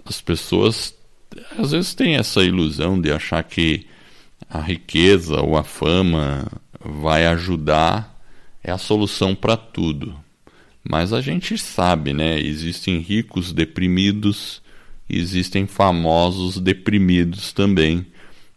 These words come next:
com problemas mil aí, sabe? Então, a resposta realmente não é essa. Evidentemente que eu tenho certeza e sei que o importante é as pessoas terem uma vida digna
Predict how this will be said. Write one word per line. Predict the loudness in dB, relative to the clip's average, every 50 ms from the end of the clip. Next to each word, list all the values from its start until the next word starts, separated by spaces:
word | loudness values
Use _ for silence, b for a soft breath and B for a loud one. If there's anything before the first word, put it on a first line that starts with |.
| b -20
com | -10 -8 -6 -6 -6
problemas | -4 -4 0 0 0 0 2 0 2 2 2 2 2 2 0 0 -2 -4
mil | -2 -2 -2 0 0 2 2 2 2 2 0
aí, | 0 -2 -2 -2 -4 -6
sabe? | -10 -10 -6 -4 -2 -2 -2 -4 -4 -6
Então, | -6 -8 -4 -2 0 0 2 2 0 0 0 -2 -2 -6 B B B B B B B B
a | -10 -4
resposta | -4 -4 -4 -4 -4 -4 -4 -2 0 -2 -2
realmente | 2 2 2 4 4 4 2 2 0 -2 -2 0
não | 2 2 2 4
é | 4 2 2 2 2
essa. | 0 0 -2 -6 -6 -6 -6 -6 -10 B B B B B B B B B B B B -4
Evidentemente | -2 -2 2 2 2 2 2 0 -2 0 0 0 0 -2 -4
que | 0 0
eu | 0 0
tenho | 0 0 0 0 0 -2
certeza | -2 -6 -4 2 2 2 2 0 -4 0 4 4 4 4 4 2 0 0
e | 0 -2
sei | -4 0 0 0 0
que | 0 -2 0 2 2 2 2 B B B B B B B B -18 -8
o | -6 -2 0 2 2 2
importante | 2 2 2 4 2 2 2 2 -2 0 0 0 -2 -4 -4 -6 -6 -4 -4
é | -4 -4
as | -4 -4 -6
pessoas | -10 -8 -8 -8 -8 -8 -10 -4 0 2 2 2 2 -2 -6
terem | -2 2 2 2 2 2 0 0 0
uma | 2 2 2 2 4 4 2 2 0
vida | -2 -2 -2 -2 2 2 0 0
digna | 0 -2 0 0 0 0 0 0 0 -2 -4